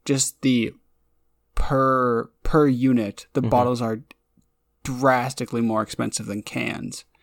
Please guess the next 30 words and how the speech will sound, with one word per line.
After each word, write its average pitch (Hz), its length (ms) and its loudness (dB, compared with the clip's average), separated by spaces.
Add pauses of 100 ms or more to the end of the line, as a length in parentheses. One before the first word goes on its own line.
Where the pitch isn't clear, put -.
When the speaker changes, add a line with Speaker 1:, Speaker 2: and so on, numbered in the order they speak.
(120)
Speaker 2:
Sure. 92 220 0 (260)
Speaker 1:
Um, 104 520 -6 (560)
but, 131 120 2
like, 113 300 -6
canning 156 300 4
equipment, 131 500 -2
there's 151 200 4
no, 151 200 6
like, 147 320 2 (720)
cheap 143 440 2
way 123 220 2
to 120 80 -4
get 117 160 -4
into 107 260 -2
it. 101 80 -4
It's 98 160 -10
like - 140 -4
you 127 80 0
have 120 120 -2
to 135 60 -2
go 123 120 2
straight 110 460 -2
to, 113 100 -10
like, 107 220 -8
the - 100 -8
expensive - 580 -8
canning - 340 -8
equipment. - 720 -2
<laughs> - 60 -14
Speaker 2:
Yeah, - 260 -2